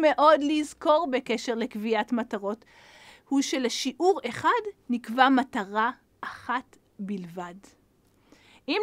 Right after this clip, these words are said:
ננסה להשיג יותר ממטרה אחת, לא נשיג שום דבר.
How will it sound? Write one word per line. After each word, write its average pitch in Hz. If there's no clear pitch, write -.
ננסה 339
להשיג 277
יותר 262
ממטרה 240
אחת, 262
לא 262
נשיג 381
שום 381
דבר. 180